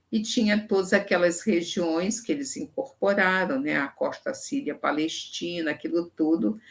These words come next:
que estava, era um império, é, é, quando o império se dividiu, o-, eles ficaram de posse daquilo,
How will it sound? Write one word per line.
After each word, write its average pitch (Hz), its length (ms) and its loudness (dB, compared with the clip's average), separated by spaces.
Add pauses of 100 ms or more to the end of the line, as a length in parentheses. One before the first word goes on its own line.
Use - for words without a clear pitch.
(160)
que - 120 4
estava, 170 680 4 (800)
era 147 320 -4
um 160 40 0
império, - 640 6 (200)
é, - 420 -2
é, - 20 -2 (120)
quando 143 180 -2
o 147 40 0
império 151 400 2
se - 200 -8
dividiu, 214 720 2 (440)
o-, - 200 -4
eles 180 320 2
ficaram 170 460 2
de - 120 -6
posse 151 420 -2
daquilo, - 460 -2